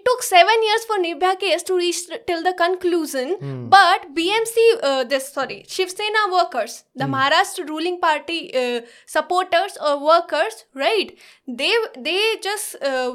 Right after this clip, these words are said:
Speaker 1: went there in thousand number, and B M C demolished the property just in one day. You can
Speaker 2: Hmm.
Speaker 1: see, if public goes out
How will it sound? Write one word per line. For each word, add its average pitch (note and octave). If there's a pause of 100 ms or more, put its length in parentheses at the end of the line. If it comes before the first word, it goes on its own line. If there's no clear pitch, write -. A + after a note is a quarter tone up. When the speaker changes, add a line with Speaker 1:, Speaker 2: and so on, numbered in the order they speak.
Speaker 1:
went D#4
there D#4+ (120)
in C#4+
thousand D4
number, D#4 (580)
and A#4+
B G#4+
M G4+
C F4 (260)
demolished D#4+
the F#4+
property D#4+ (220)
just G4
in F4+
one A#3+
day. A#3
You C4
can C#5
Speaker 2:
Hmm. -
Speaker 1:
see, C5+ (320)
if -
public F#4+
goes F4
out D4+